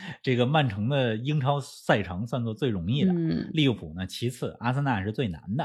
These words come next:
Speaker 2: 啊。
Speaker 1: 因为阿森纳接下来的比赛呢，要打维拉，啊，打切尔西，打热刺，倒数第二轮还要打曼联，
Speaker 2: 是。
Speaker 1: 是吧？那么，嗯，不过另外一个因素呢，就是曼城和阿森纳还有欧冠的比赛，而且欧冠的比赛四分之一决赛都是对强队，曼城对皇马，阿森纳对拜仁，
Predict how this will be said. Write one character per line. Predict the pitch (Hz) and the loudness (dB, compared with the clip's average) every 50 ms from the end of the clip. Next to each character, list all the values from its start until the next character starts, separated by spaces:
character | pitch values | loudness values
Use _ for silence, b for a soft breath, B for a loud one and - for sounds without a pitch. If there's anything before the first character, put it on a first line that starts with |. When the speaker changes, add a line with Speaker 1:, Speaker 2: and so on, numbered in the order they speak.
| - - | -2 -4
Speaker 2:
啊。 | 165 156 143 - - - | -4 -2 -2 -4 -2 0
Speaker 1:
因 | 143 135 | 2 2
为 | 135 | 4
阿 | 139 139 135 | 4 2 2
森 | - 147 | 2 2
纳 | 139 123 113 | 2 2 2
接 | - 127 | 2 2
下 | 117 120 | 0 2
来 | 117 113 110 | 0 0 -2
的 | |
比 | 95 92 87 | -4 -4 -2
赛 | 104 107 107 | 0 0 0
呢， | 104 | 2
要 | 104 104 95 | 0 0 -2
打 | 95 85 82 | -4 -6 -6
维 | 82 92 110 | -4 -2 -2
拉， | 120 120 123 123 123 120 120 b b b b | 0 0 0 0 -2 -2 -4 b b b b
啊， | _ 113 | _ -8
打 | - - 87 | -6 -6 -6
切 | - - 135 120 | -4 -2 -2 -2
尔 | 107 | -2
西， | 92 - - 120 120 120 127 123 123 127 - | -2 -4 -6 -6 -4 -2 -2 -4 -6 -8 -10
打 | - - 90 | -8 -4 0
热 | 98 110 104 | 0 2 0
刺， | 98 - - - 123 101 87 80 80 - | 0 -2 -4 -4 -4 -2 -4 -6 -6 -4
倒 | 107 98 | -4 -2
数 | 92 | -2
第 | 87 101 | 0 0
二 | 101 98 92 | 0 0 0
轮 | 87 90 90 | -2 -4 -4
还 | - 101 | -4 -6
要 | 98 | -6
打 | 92 82 78 | -6 -6 -6
曼 | 85 110 110 104 | -2 0 0 0
联， | 92 87 87 90 113 135 147 - | 0 0 0 0 0 -2 -2 -4
Speaker 2:
是。 | - - - 196 - - - - | -6 -2 0 0 0 0 -4 -4
Speaker 1:
是 | - | -2
吧？ | 113 98 - B B B B B | -2 -2 -2 B B B B B
那 | 170 170 | 2 4
么， | 170 175 170 156 | 6 6 6 4
嗯， | 151 151 151 156 165 156 151 165 220 240 185 170 170 170 165 151 - | 4 2 -2 -2 -4 -6 -10 -14 -16 -18 -18 -16 -14 -10 -8 -6 -6
不 | - | 4
过 | 185 226 220 | 6 8 8
另 | 208 220 | 8 8
外 | 220 220 196 | 8 8 8
一 | 160 139 | 8 6
个 | 139 | 6
因 | 139 147 143 | 4 4 2
素 | 131 143 | 4 4
呢， | 131 120 | 4 4
就 | 127 | 4
是 | 131 | 4
曼 | 131 135 131 127 | 4 4 2 2
城 | 117 101 117 123 120 | 2 0 -2 -2 0
和 | 110 110 | 0 0
阿 | 107 101 113 | 0 -2 -2
森 | 110 120 120 | -2 0 0
纳 | 117 98 | 0 0
还 | 78 95 101 | -2 -2 -4
有 | 90 | -2
欧 | - 117 117 | -2 0 2
冠 | 123 117 | 4 4
的 | 101 87 | 4 2
比 | 76 78 | -2 -2
赛， | 90 104 98 82 - | -2 -2 -2 -2 -4
而 | - 107 | -4 -2
且 | 113 | 0
欧 | 107 110 | 0 2
冠 | 110 113 110 101 | 2 2 2 2
的 | 95 | 0
比 | 85 80 | -2 -4
赛 | 80 104 98 90 87 | -2 -2 0 0 -2
四 | - - 113 | -2 -4 -2
分 | 101 104 | 0 2
之 | 110 | 2
一 | 107 90 | 2 2
决 | 90 92 | 0 0
赛 | 98 92 | 0 0
都 | 101 107 | 0 -2
是 | 104 104 | -2 0
对 | 113 101 90 | 0 -2 -2
强 | - - 82 80 95 | -4 -6 -6 -4 -4
队， | 107 101 85 | -4 -4 -2
曼 | 90 104 101 87 | -2 -2 -2 -2
城 | 92 95 101 | -2 -2 -2
对 | 104 90 | -2 -4
皇 | - 95 104 117 | -2 -2 -2 -2
马， | 101 | -2
阿 | 80 - - - 113 | -4 -6 -10 -10 -8
森 | 113 117 | -6 -6
纳 | 110 104 98 | -4 -4 -4
对 | 101 98 | -4 -2
拜 | - 123 117 | 2 2 2
仁， | 101 95 95 110 151 185 | 2 2 2 0 0 -2